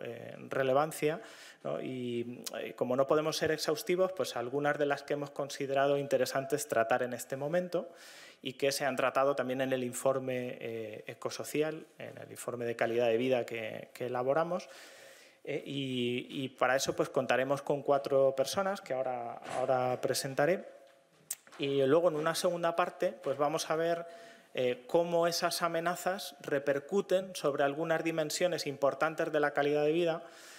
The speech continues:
eh, y de, de,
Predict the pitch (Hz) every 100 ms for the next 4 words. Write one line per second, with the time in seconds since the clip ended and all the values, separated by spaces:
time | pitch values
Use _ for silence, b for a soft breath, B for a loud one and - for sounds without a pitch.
0 | B B - 131 123 117 - - 123 131
1 | 123 120 117 113 110 - - _ - 123
2 | 120 127 123 117 117 113